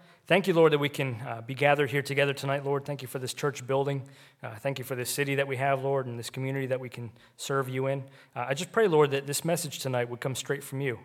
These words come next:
uh, that you would speak to us through your word, speak to us through the character of Jesus Christ, speak to us through the righteousness of Christ, Lord, and help us to examine ourselves, not to be discouraged, Lord, but contrary, to be encouraged,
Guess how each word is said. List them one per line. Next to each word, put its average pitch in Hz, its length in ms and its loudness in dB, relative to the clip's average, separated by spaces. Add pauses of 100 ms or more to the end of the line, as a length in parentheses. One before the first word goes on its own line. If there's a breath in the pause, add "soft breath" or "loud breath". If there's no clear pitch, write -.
uh, 117 180 -10
that 123 80 -8
you 135 80 -12
would 127 100 -6
speak - 280 -4
to 143 120 0
us - 100 0
through 135 160 -6
your 123 140 -4
word, 147 360 2 (240 loud breath)
speak - 320 -6
to 147 140 -2
us 139 140 0
through 135 160 -2
the 127 60 -4
character 147 440 2
of 127 100 -4
Jesus 135 320 -4
Christ, 151 300 -2
speak 151 260 -6
to 147 120 0
us 127 80 -6
through 135 300 -2 (200 loud breath)
the 135 80 -4
righteousness 139 640 4
of 110 80 -12
Christ, 120 340 0
Lord, 123 220 0 (240 loud breath)
and 127 100 -2
help 185 140 4
us 170 120 -2
to 208 120 2
examine 165 420 2
ourselves, 131 640 2 (260 loud breath)
not 170 160 2
to 175 80 -4
be 190 120 0
discouraged, 156 560 2
Lord, 127 200 2
but - 340 -6
contrary, 131 800 0
to - 80 -10
be 135 260 -2
encouraged, 139 640 -2